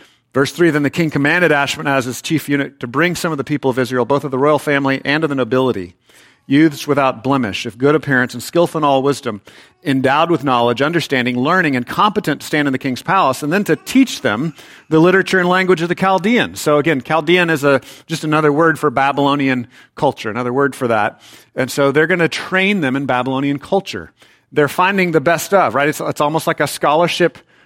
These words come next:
program, except they don't have any choice in the matter, right? <laughs> Imagine you applied for a scholarship and they said, "Oh, you won and you have no choice. You have to come now." And that's basically what happened. They took the best and the brightest out of Jerusalem. They would do this to all the places they would conquer.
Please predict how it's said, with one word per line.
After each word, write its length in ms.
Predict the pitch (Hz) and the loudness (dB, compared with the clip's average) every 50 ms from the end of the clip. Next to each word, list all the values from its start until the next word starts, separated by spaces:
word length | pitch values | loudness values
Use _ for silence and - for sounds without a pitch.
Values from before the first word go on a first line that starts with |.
| _ _ | _ _
program, 500 | - - 185 180 156 135 131 127 139 151 | -4 -2 0 0 0 2 0 0 0 0
except 320 | 156 - - - 147 - - | -2 -4 -2 -2 -2 0 0
they 100 | 135 127 | 0 0
don't 220 | 123 131 135 127 | 0 0 -2 -4
have 200 | 110 131 131 123 | -4 -4 -2 -2
any 160 | 143 156 165 | -2 -2 -4
choice 380 | 147 - - 196 214 175 - - | -4 -4 -2 0 0 0 0 -2
in 80 | 139 117 | -4 -4
the 60 | 107 | -4
matter, 340 | 107 98 95 85 85 82 101 | -4 -4 -4 -4 -6 -6 -4
right? 320 | 117 127 160 190 190 - - - - _ - - - - | -2 -2 0 0 -2 -2 -4 -10 -14 _ -20 -20 -20 -20
<laughs> 360 | - - - _ _ _ - | -20 -20 -20 _ _ _ -6
Imagine 420 | 139 135 147 143 143 143 156 170 180 | -4 -2 0 0 0 0 -2 -2 0
you 100 | 180 180 | 0 0
applied 340 | 170 - 180 175 170 170 | 0 0 0 0 0 0
for 80 | - 170 | -2 -2
a 60 | 156 | -2
scholarship 500 | - - 170 156 151 156 151 - - 156 | -2 0 0 2 2 2 0 -2 -4 -4
and 80 | 156 147 | -2 -2
they 60 | 143 | -2
said, 260 | 131 - 151 143 139 - | 0 0 0 -2 0 0
"Oh, 140 | 170 202 190 | 0 2 2
you 200 | 180 180 202 202 | 2 0 -2 -4
won 300 | 180 185 202 208 190 165 | 0 0 2 2 2 0
and 120 | 139 139 | 0 0
you 120 | 151 202 196 | 0 0 2
have 180 | 190 175 151 | 2 0 0
no 160 | 160 180 190 | 0 0 -2
choice. 380 | 175 - - 240 165 120 - - | -2 0 0 0 0 -2 -2 -2
You 140 | 143 175 156 | 0 0 0
have 260 | 143 160 202 190 - | 2 0 0 -2 -2
to 100 | - 139 | -4 -4
come 260 | - 143 127 110 104 | -2 -2 -4 -4 -4
now." 280 | 101 101 107 120 151 175 | -2 -2 0 2 2 2
And 100 | 151 151 | 0 0
that's 160 | 151 143 - | -2 -4 -2
basically 580 | - 156 156 - - 135 - 147 139 131 123 - _ _ _ _ - | -2 -2 -2 -2 -2 -4 0 2 2 2 0 -4 _ _ _ _ -6
what 100 | 139 139 | -4 -2
happened. 300 | 160 175 180 - - 202 | 0 0 0 -2 -4 -6
They 60 | 208 | -6
took 180 | 202 147 135 - | -6 -6 -8 -6
the 80 | - 135 | -6 -6
best 340 | 123 147 147 151 147 - | -2 -2 -2 -2 -2 -6
and 100 | 185 190 | -8 -6
the 60 | 190 180 | -6 -4
brightest 460 | 156 143 123 110 107 123 123 - - | -2 0 0 0 0 -2 -2 -2 -2
out 100 | 123 113 | -2 -2
of 80 | 110 | -2
Jerusalem. 480 | 107 123 165 185 - - 180 180 175 165 | -2 0 0 0 0 -2 -4 -4 -2 0
They 100 | 143 120 | 0 0
would 140 | 117 120 120 | 0 -2 -2
do 120 | 139 143 | -2 -2
this 160 | 143 143 - | -2 -2 -4
to 80 | - - | -4 -2
all 180 | 120 131 151 160 | 0 0 0 -2
the 80 | 160 | -2
places 360 | - - 139 123 - 123 113 | -2 -2 -2 -2 -2 -6 -8
they 120 | - 117 107 | -6 -6 -6
would 140 | 107 104 - | -6 -8 -8
conquer. 440 | - 107 101 - - 110 120 123 | -8 -8 -8 -6 -6 -8 -8 -8